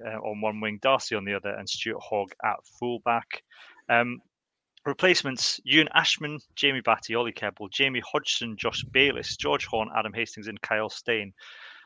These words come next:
I, John, that, but I, is it the, the bench is a little bit of a surprise in places? I think the, the team's there or thereabouts what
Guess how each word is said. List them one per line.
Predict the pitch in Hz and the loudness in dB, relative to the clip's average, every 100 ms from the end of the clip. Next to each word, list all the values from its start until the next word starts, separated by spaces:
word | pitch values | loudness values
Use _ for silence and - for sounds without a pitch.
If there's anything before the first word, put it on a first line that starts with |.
| - - | -14 -10
I, | 135 - | -10 -6
John, | - 180 143 120 | 0 0 0 2
that, | 156 156 - _ _ _ _ _ _ _ _ - - | 4 4 -2 _ _ _ _ _ _ _ _ -14 0
but | 131 | 2
I, | 139 - | 2 -2
is | 165 185 | -4 -4
it | 180 | -6
the, | - 143 | -8 -14
the | - | 2
bench | 180 196 - | 4 4 2
is | 143 | 2
a | |
little | 120 - 113 | 0 -2 -6
bit | 117 | -6
of | |
a | 107 | -6
surprise | - - 107 101 107 | -6 2 2 2 -4
in | |
places? | - 110 - 120 | -6 -8 -6 -6
I | 127 | -6
think | 160 | -4
the, | 143 117 | -4 -6
the | 117 | -10
team's | - 151 131 113 - _ | -6 -4 -4 -10 -14 _
there | - 120 110 | 2 4 4
or | 107 | 0
thereabouts | 104 104 104 113 117 - | 0 -2 2 0 0 -6
what | 113 | -8